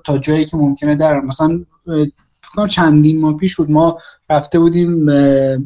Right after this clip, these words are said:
ایتالیا، شرکت‌های مازراتی رو داشتیم می‌دیدیم و مثلاً طرف تو انبارشون، مثلاً تو اون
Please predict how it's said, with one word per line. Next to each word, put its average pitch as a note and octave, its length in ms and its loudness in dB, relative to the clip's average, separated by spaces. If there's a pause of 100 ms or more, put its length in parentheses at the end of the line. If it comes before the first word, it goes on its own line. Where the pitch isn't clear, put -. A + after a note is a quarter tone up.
ایتالیا، D#3 880 2
شرکت‌های D#3 760 -2
مازراتی C#3+ 640 0
رو D#3 60 0
داشتیم C3 380 -2
می‌دیدیم C#3 580 0 (420)
و F#3 60 2
مثلاً F#3+ 360 -2
طرف F3+ 360 0
تو G#3 200 -2
انبارشون، F#3 540 0
مثلاً F3 420 2
تو E3+ 80 2
اون E3 200 -2